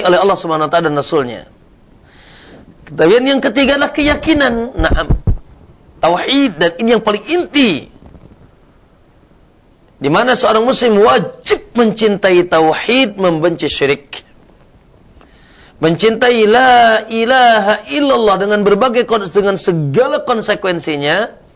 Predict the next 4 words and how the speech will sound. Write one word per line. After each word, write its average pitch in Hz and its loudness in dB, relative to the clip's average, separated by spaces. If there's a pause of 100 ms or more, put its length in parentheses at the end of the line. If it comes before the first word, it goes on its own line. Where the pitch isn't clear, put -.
(1160)
Setelah 180 -2
dia 190 -2
mengatakan, 190 -2
berikrar, 202 0